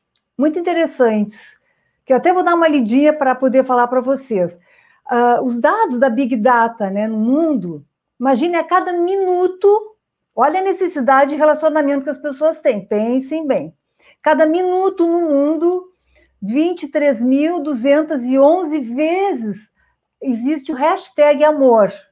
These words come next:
cada minuto no mundo. Netflix, são seiscentos, são setecentos mil vídeos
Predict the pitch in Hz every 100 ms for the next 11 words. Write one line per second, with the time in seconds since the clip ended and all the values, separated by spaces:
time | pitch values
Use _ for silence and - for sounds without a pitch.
0 | _ 190 196 247 262 277 277 269 294 302
1 | 269 208 160 - _ _ _ _ _ _
2 | 247 294 392 - - 262 320 320 - 262
3 | 240 - 208 208 269 277 254 247 220 285
4 | - - 330 349 359 - _ _ - 277
5 | 320 214 226 302 339 233 220 185 - _